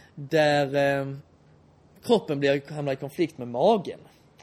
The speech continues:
Och man bestämmer sig för att suga ut magen. Och handen vägrar föra mat till munnen för att magen ska minsann inte få något.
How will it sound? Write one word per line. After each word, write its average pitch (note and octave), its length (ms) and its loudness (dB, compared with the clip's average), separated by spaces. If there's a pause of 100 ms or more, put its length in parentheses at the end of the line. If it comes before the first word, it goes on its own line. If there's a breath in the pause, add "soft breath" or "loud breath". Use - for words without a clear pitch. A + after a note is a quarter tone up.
(460 soft breath)
Och - 80 -20
man C3 160 -8
bestämmer C#3+ 480 -2
sig C#3 180 -4
för C#3 120 -4
att - 140 -8
suga D3+ 260 0
ut F3+ 220 0
magen. C#3 420 0
Och A2+ 80 -12
handen C#3+ 400 -4
vägrar D3+ 380 2
föra C3+ 280 -4
mat D3 320 -2
till C#3+ 100 -6
munnen A#2+ 360 -6
för - 120 -14
att - 80 -14
magen D3 360 -2
ska - 120 -12
minsann C#3+ 300 -8
inte C3+ 160 -10
få B2+ 300 -2
något. - 400 -20